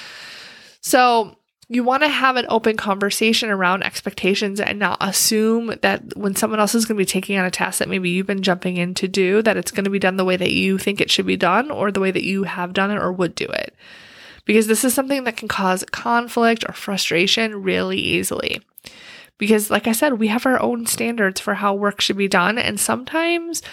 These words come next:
we assume others know that standard or work to that standard. So communicate upfront what the expectations are when you're delegating.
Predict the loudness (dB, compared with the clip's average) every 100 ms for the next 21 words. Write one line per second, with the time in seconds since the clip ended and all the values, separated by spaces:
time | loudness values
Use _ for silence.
0 | -20 -6 0 2 0 -4 -2 0 4 4
1 | 2 0 -6 0 2 4 2 2 0 0
2 | 2 2 2 0 2 2 -2 -4 -8 -6
3 | -2 -2 -2 -8 -8 -8 -8 -10 -12 -18
4 | -20 -18 -6 2 4 2 -2 -8 -6 -6
5 | -4 -2 -2 -4 -2 -4 -4 -4 -2 -2
6 | -4 -6 -6 -8 -2 -2 -2 -2 2 4
7 | 2 0 -2 -4 -4 -4 -4 -4 -6 -8
8 | -10 -12